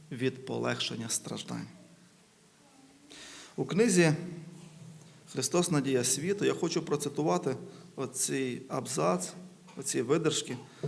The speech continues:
сторінка сімсот п'ятдесят шоста, сімсот п'ятдесят сьома. Ісус Христос ганебно страчується за містом,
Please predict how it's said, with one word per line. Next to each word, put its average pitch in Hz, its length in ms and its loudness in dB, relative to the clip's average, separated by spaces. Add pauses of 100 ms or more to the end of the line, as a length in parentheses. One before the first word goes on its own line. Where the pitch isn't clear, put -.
(100)
сторінка 147 420 2
сімсот 143 480 4
п'ятдесят 127 400 2
шоста, 165 480 2
сімсот 135 500 -2
п'ятдесят 123 440 -2
сьома. 117 480 -4 (680)
Ісус 175 180 0
Христос 190 640 0 (760)
ганебно 147 600 0
страчується 143 1040 -2 (1300)
за 123 240 2
містом, 131 460 0